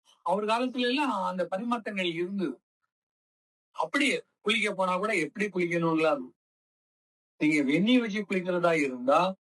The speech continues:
முதல்ல வெந்நிய கால்ல விட, பச்சை தண்ணியில குளிக்கிறதா இருந்தா முதல்ல உச்சியில விட. பச்சை தண்ணியில குளிக்க போறீங்கன்னா முதல்ல கையில கொஞ்சம் தண்ணி எடுத்து முகத்தை ஒரு கழுவி கழுவிட்டு அப்புறம் உச்சியில தண்ணி விடுங்க.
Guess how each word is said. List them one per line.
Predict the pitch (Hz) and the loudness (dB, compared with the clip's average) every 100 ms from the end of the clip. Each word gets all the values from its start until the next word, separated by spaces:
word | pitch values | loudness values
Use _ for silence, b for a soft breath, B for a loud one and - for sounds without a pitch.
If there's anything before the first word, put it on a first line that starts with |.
| _ | _
முதல்ல | 160 190 254 302 | 2 4 2 2
வெந்நிய | 262 196 185 214 269 226 | 0 0 0 0 0 0
கால்ல | 190 185 196 170 | 2 2 2 0
விட, | 135 127 - _ _ _ _ _ _ _ _ _ _ _ | 0 -4 -6 _ _ _ _ _ _ _ _ _ _ _
பச்சை | 151 156 294 285 | 0 2 2 2
தண்ணியில | 254 240 226 202 | 2 2 0 0
குளிக்கிறதா | 190 180 170 165 151 | 0 2 4 4 2
இருந்தா | 151 247 | 2 2
முதல்ல | 240 185 180 214 208 | 4 4 2 -2 -2
உச்சியில | 160 - 196 156 | -4 -4 -4 -6
விட. | 123 - _ _ _ _ _ _ _ _ _ _ _ - | -8 -16 _ _ _ _ _ _ _ _ _ _ _ -4
பச்சை | 135 175 | 0 2
தண்ணியில | 175 202 196 | 2 2 0
குளிக்க | 180 190 | 0 0
போறீங்கன்னா | 165 160 165 214 220 | 0 0 0 0 0
முதல்ல | 170 190 190 | 2 2 0
கையில | 165 180 175 | 0 0 0
கொஞ்சம் | 170 156 | -2 -2
தண்ணி | 160 | -2
எடுத்து | 170 160 - 226 - _ _ _ - | -2 -4 -4 -6 -6 _ _ _ 2
முகத்தை | 175 202 190 | 2 2 2
ஒரு | 165 - | 2 2
கழுவி | 151 190 185 | -2 -2 -4
கழுவிட்டு | 160 147 151 131 254 - _ _ | -2 0 0 0 -2 -4 _ _
அப்புறம் | 165 233 285 | 2 4 4
உச்சியில | 196 - 233 196 | 2 0 0 0
தண்ணி | - 151 139 | -2 -2 -4
விடுங்க. | 117 123 127 | -6 -8 -10